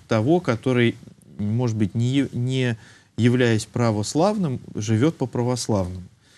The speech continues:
И этот вопрос очень часто звучит, э, ну,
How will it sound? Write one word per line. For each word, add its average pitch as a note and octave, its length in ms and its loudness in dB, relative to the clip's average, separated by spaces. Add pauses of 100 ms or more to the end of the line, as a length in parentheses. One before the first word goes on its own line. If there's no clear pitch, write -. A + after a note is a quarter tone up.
(160)
И B2 60 2
этот B2 240 2
вопрос F3+ 400 2
очень C3+ 320 -2
часто B2+ 460 0
звучит, G2+ 560 -4
э, G2 960 -4 (100)
ну, G#2+ 160 -6